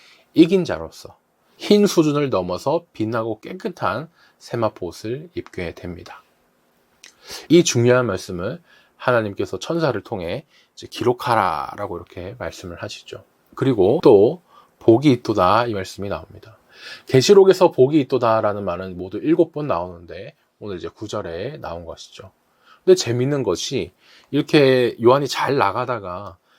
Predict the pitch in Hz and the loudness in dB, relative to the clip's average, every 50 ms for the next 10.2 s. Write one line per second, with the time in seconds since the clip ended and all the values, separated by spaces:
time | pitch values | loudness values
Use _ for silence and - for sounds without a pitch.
0 | _ _ _ _ 95 95 107 113 - 160 175 165 160 - - 123 113 107 110 120 | _ _ _ _ -2 -2 -2 -2 -2 0 0 0 0 0 -4 -6 -6 -4 -6 -6
1 | 123 123 123 - - 190 - - 254 226 180 123 107 - 95 82 95 123 127 - | -6 -6 -8 -8 -10 -10 -4 0 0 2 2 0 0 -2 -6 -6 -6 -8 -10 -14
2 | _ _ _ _ _ _ _ _ - - 175 - - 131 104 104 107 107 92 92 | _ _ _ _ _ _ _ _ -14 -12 -12 -10 -8 -6 -6 -6 -6 -8 -12 -16
3 | 92 _ _ - - _ _ _ - 82 85 104 107 92 - - _ - - - | -18 _ _ -20 -20 _ _ _ -8 -4 0 2 2 2 2 -2 _ -20 -20 -20
4 | _ _ _ - 98 104 123 160 185 208 220 214 180 165 - - - - - - | _ _ _ 2 6 8 8 8 8 6 4 0 0 -2 -2 -2 -4 -6 -6 -6
5 | 135 123 107 101 92 98 113 131 156 175 - 110 101 98 98 98 101 104 104 98 | -6 -4 -4 -6 -8 -8 -10 -10 -10 -12 -12 -10 -10 -8 -6 -6 -6 -6 -6 -8
6 | 90 85 80 - - 98 92 90 87 - 82 - - _ _ - - 101 92 - | -10 -12 -14 -14 -16 -16 -14 -14 -14 -14 -16 -18 -20 _ _ -10 -8 -8 -8 -6
7 | 87 82 98 127 - _ _ _ _ _ _ _ - - - 208 214 196 208 180 | -6 -6 -6 -8 -10 _ _ _ _ _ _ _ -14 -6 -4 -4 -2 0 0 2
8 | 131 110 104 - _ 110 92 95 - - - 98 95 87 - 127 143 156 - _ | 2 0 -2 -4 _ -14 -14 -14 -14 -12 -10 -8 -8 -6 -4 -6 -6 -6 -8 _
9 | _ _ _ - - - 233 240 226 226 196 135 104 95 87 87 104 120 117 101 | _ _ _ -8 -6 -4 -2 0 2 2 2 2 2 0 -2 -4 -6 -8 -10 -14
10 | 98 101 - - | -16 -18 -20 -20